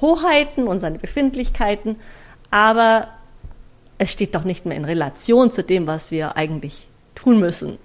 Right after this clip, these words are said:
und was für, für eine Bauaufgabe wir erledigen müssen. Und deswegen, wenn ein Innenarchitekt jetzt in einem Land eine volle Bauvorlage hat, dann ist das, liegt es doch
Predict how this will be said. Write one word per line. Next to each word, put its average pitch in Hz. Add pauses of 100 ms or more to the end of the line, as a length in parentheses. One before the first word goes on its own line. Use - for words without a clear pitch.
(180)
und 165
was 165
für, 165
für -
eine 165
Bauaufgabe 160
wir 160
erledigen 156
müssen. 139
Und 160 (300)
deswegen, 180 (260)
wenn 180
ein 175
Innenarchitekt 180
jetzt -
in 160
einem 170
Land 165
eine 160
volle 165
Bauvorlage 156
hat, 175
dann -
ist -
das, 175
liegt 180
es 180
doch -